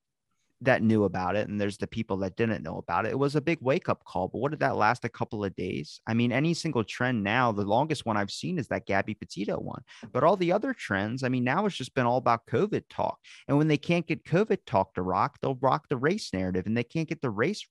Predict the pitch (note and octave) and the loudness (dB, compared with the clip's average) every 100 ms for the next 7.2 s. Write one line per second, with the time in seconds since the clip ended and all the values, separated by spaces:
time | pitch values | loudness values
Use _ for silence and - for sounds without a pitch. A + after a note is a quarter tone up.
0 | A2+ G#2+ G2+ G2 G2 - F#2+ - G2 A#2 | -4 0 2 0 -2 -4 -4 -2 0 0
1 | D3 - D#3 - E3+ - - F3 - D3+ | -2 -6 -6 -4 -6 -2 -2 -2 -2 -2
2 | B2+ A#2+ - C#3 - B2+ - C3+ G#2 F#2 | 0 -2 -2 -6 -2 -4 -4 -8 -8 -2
3 | G2+ C3 C3 - B2+ D3+ G#2 - - - | 0 0 -2 -6 -2 -2 -2 -8 -20 -20
4 | - B2+ C#3 - E3 E3+ D3+ D3+ B2+ G2+ | -6 0 0 2 2 4 2 2 2 2
5 | - G#2 B2 - G#2 G2 F#2 F#2+ F#2+ - | -2 0 0 0 0 -2 -2 -4 -4 -6
6 | - G#2 A2 A#2+ G#2+ G2+ E2+ - - C3 | -4 0 2 2 0 -2 -6 -8 0 2
7 | C3+ - | 2 -2